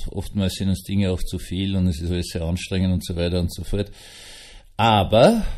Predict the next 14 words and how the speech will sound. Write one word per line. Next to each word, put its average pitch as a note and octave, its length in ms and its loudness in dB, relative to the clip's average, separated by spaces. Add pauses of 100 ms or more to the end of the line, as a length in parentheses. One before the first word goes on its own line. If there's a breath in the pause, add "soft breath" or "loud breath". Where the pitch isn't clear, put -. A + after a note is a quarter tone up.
(760 loud breath)
und A2+ 600 -2
das G#2 320 -6
ist G#2+ 220 -8
jetzt G#2 240 -10
wirklich G2+ 420 -8
noch G2 200 -4
viel, A#2+ 560 -6
viel, G2+ 320 -6
viel, G2 280 -8
viel F2+ 300 -10
wichtiger, F#2+ 760 -6 (760 soft breath)
wir G2+ 160 -2
wissen G2 320 -2
nicht, A2 420 -4